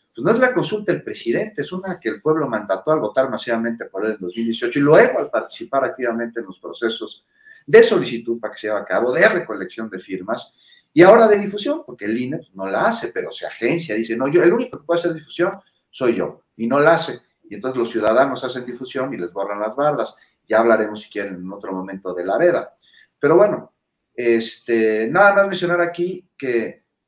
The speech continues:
ya para acabar, que qué maravilla que se reduzca la lana a los partidos políticos, ¿no? Y al mismo instituto que vive en un modo de lujo exótico que ni Buckingham <laughs> tiene. Y, y nada más se una revisada, ¿no? Las investigaciones de Nancy Flores, este, sobre los dispendios en el instituto.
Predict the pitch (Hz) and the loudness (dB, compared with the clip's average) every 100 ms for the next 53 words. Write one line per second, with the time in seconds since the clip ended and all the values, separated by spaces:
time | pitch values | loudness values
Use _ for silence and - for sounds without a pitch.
0 | _ - 175 165 - 120 127 143 160 202 | _ 2 4 4 0 -2 0 -2 -2 0
1 | 208 175 165 165 127 - 117 113 123 123 | 2 4 4 2 -4 -8 -6 -6 -6 -10
2 | - 113 98 98 107 101 82 - 85 - | -8 -4 -4 -4 -4 -6 -10 -10 -12 -10
3 | 95 90 82 87 90 87 78 - _ _ | -14 -12 -12 -12 -12 -16 -18 -20 _ _
4 | _ _ 107 117 139 139 156 160 156 117 | _ _ -8 -2 0 0 0 -4 -6 -8
5 | 127 139 117 104 117 113 110 110 110 107 | -10 -8 -8 -4 -2 -2 -6 -6 -6 -6
6 | 92 95 101 92 - - 110 - - 90 | -8 -10 -10 -12 -10 -6 -6 -6 -14 -14
7 | 90 85 92 123 127 101 95 - - - | -12 -12 -4 -2 -2 -4 -14 -16 -14 -6
8 | - 131 - - _ _ _ - 262 311 | -4 -4 -10 -14 _ _ _ -6 -4 0
9 | 196 233 240 240 233 226 226 180 170 165 | 0 0 0 -2 0 0 2 0 0 -2
10 | 226 185 185 170 127 113 120 113 156 139 | -2 -2 -2 -4 -4 -8 -4 -4 -4 -6
11 | 127 143 143 - 139 147 123 - _ _ | -6 -6 -10 -6 -2 0 -2 -6 _ _
12 | _ 95 - 95 104 101 98 98 101 - | _ -20 -16 -12 -8 -8 -8 -10 -10 -6
13 | 127 117 107 104 104 113 147 151 185 202 | -4 -6 -8 -12 -8 -8 -8 -6 -2 -2